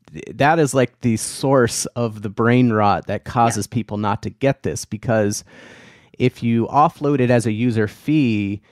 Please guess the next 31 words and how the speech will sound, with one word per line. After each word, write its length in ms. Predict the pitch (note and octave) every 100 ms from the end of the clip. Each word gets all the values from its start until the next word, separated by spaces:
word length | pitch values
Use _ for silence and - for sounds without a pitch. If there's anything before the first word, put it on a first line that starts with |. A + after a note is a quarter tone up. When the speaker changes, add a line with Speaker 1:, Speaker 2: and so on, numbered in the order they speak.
| _ -
Speaker 1:
then 160 | G#2+ A2
that 200 | B2 -
counts 480 | C3+ A#2+ A2 - - -
as, 800 | A2 G#2 G2+ G2+ G2+ G#2 - - _ _ -
uh, 420 | - G2+ F#2+ F2 - - -
less 260 | A2+ A#2
spending. 600 | - - A2 E2+ - - - _ _ -
And 100 | C3
it's 140 | -
not 260 | G#3 A#3 C#3+
less 180 | C3+
spending, 360 | - - D3 A#2+
it's 100 | A#2
just 180 | B2+ -
you're 80 | A2+
shifting 720 | - - - - - C3+ A2+
the 80 |
spending 840 | G2+ - B2+ A#2 G#2+ F#2+ F2+ G2 G2+ _ _ -
to 380 | - D#3+ C3+
the 100 | G#2
household 880 | G2 B2 B2 - - D2 C2+ - - _ _ _ _ -
that 180 | G2
then 160 | B2+ A#2
has 180 | A2+ -
to 80 | -
pay 220 | - A2
it 100 | F#2
with 120 | G#2
a 40 |
user 320 | G2+ G#2 G2+ G2
fee. 460 | - G#2 B1+ -